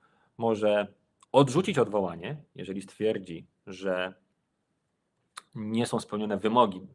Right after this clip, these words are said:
e, dla odwołań. Jest wniesione po terminie, jest wniesione na tę samą czynność, która już była wcześniej zaskarżona. Są,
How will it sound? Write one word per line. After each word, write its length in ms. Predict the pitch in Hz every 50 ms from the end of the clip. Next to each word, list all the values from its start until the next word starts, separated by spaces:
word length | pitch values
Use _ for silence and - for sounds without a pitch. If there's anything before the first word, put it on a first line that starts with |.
| -
e, 160 | - 101 98 92
dla 300 | 92 95 95 98 - -
odwołań. 460 | 104 95 90 95 87 82 78 85 - -
Jest 220 | 92 92 87 90
wniesione 300 | 92 98 - - 101 98
po 140 | - 123 113
terminie, 500 | - 127 123 123 120 113 107 101 92 90
jest 220 | 87 85 85 - -
wniesione 520 | - 92 98 98 95 - 101 95 95 95
na 120 | 98 101
tę 100 | - -
samą 300 | - - 120 123 123 120
czynność, 280 | - - 123 120 113 -
która 120 | - 117
już 120 | 117 110 117
była 120 | 117 110
wcześniej 300 | - - 107 - 113 107
zaskarżona. 720 | 101 104 - - - 104 98 92 101 95 90 87 87 87 - _ _ _ _ _ _ _ _ _ _ _ _ _ _ _ _ _ _ _ _ _ _ _ _ _ _ _
Są, 360 | - - 120 120 117 107 -